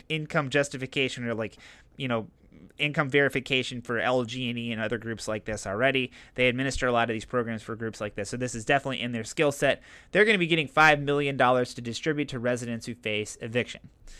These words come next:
Uh, the next group of money, people who's getting money out of this eight and a quarter million is the Louisville Urban League. They're gonna receive two million dollars to aid with security deposits in first month's rent.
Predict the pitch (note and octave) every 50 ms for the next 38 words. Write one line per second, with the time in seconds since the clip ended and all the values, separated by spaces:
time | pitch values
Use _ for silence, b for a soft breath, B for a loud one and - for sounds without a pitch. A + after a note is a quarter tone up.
0 | B B B B B B B B - A2+ A#2 A#2 A#2+ B2 C#3+ F3 E3+ - - F3+
1 | D#3+ D#3+ D#3 D#3 D#3+ D#3+ - - - - F#3 E3 E3 D#3 D#3+ D3 C#3 D3 D#3 D#3
2 | D3+ D3 D3 D3 D3 C#3+ - - C#3+ D3 D3+ D3 C#3 C3+ - - C#3+ D3 D3+ -
3 | C#3+ C#3 B2+ - D#3+ D#3+ D3+ D3 C#3+ C#3+ C#3+ C#3+ D3 D3+ D3+ D3 C#3+ E2 B2 A#2+
4 | A#2 A#2 A#2+ B2 A#2 A#2+ B2 C3+ C3 B2 B2 - - B2+ C3+ F#3 F#3+ A3 G#3 A3
5 | A#3 B3 B3 A#3 - - - C#3 C3+ C3+ C3+ C3+ C3 B2+ B2+ A#2+ - - C#3 C3
6 | A#2 - - - - F#3 F3+ D#3 C#3+ C3+ C#3 C#3+ D3 C#3+ C3+ B2+ B2+ A#2 A#2+ C#3+
7 | E3+ F#3 F#3 F3 E3 - - F#2+ - C#3 D3 D3 C3+ C3 B2+ - - C3+ - -
8 | - E3+ F3 F#3 F3+ F#3 F3 F3+ E3+ - F3+ E3+ F3 - F3+ E3 - D3 C3 A#2
9 | - C#3 B2+ A#2 - - A#2+ A2+ A2 G#2 - - D#3+ G3 G#3+ - -